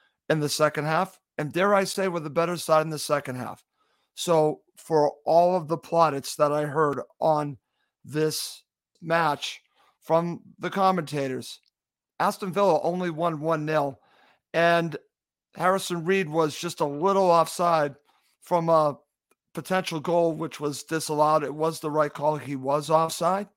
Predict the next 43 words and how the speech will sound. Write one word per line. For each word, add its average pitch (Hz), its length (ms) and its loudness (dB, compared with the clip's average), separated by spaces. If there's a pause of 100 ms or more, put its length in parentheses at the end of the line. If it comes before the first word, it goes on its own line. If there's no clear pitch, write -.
(680)
but 156 160 -2
that's 202 240 4
how 226 140 2
close 202 300 -4
this 151 180 -8
was 170 260 0
from 160 260 -8
being 165 240 -2
a 156 60 -2
draw. 147 320 0 (640)
So 147 520 2 (100)
for, 151 420 0 (140)
again, 175 480 0 (120)
all 175 280 4
that 196 160 4
I 175 80 4
heard 160 320 -2
of 127 80 -8
how 175 240 0
great 160 420 -4 (480)
Aston 156 380 -2
Villa 160 200 2
were 147 240 0
throughout 185 760 -4
this 170 200 -8
match, 131 440 -8 (640)
they 185 80 -2
simply 190 400 0
won 170 300 0
one 160 240 -2
nil. 143 280 -8 (600)
They 147 100 2
were 170 140 2
the 165 80 0
better 170 320 2
side. 151 340 2
Fulham 175 340 -4
had 160 260 -2
to 147 40 -10
deal 156 240 -2
with 156 140 -4
some 160 200 -4
issues. 160 480 -4